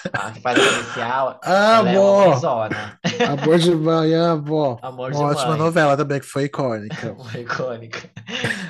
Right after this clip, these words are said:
Speaker 1: Ai, é isso. A minha dica pra vocês, quem tiver interesse, vai lá, pesquisa, que vocês vão gostar.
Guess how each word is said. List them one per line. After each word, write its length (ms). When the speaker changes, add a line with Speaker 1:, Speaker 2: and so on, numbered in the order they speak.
Speaker 1:
Ai, 520
é 160
isso. 440
A 180
minha 300
dica 360
pra 120
vocês, 400
quem 160
tiver 240
interesse, 720
vai 120
lá, 120
pesquisa, 840
que 80
vocês 140
vão 120
gostar. 360